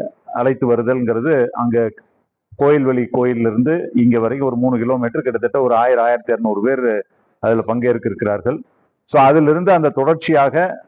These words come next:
கலை நிகழ்ச்சிகளும் அதே மாதிரி யாகசாலையில நடக்கக்கூடிய, அஹ், ஹோமங்களும், so ஆறு கால பூஜை நடந்து ஆறு ஆறு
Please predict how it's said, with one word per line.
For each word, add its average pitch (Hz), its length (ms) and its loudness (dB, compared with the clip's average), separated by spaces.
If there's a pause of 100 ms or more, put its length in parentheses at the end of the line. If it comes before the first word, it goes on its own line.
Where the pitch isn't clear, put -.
(100)
கலை 143 220 0
நிகழ்ச்சிகளும் 143 720 -4
அதே 135 360 0
மாதிரி 131 560 0
யாகசாலையில 127 800 0
நடக்கக்கூடிய, 113 760 -2 (520)
அஹ், 104 520 0
ஹோமங்களும், 131 580 2 (340)
so 123 240 4
ஆறு 131 340 2
கால 123 500 2
பூஜை 123 380 -2
நடந்து 117 520 -4 (460)
ஆறு 151 460 4
ஆறு 143 260 4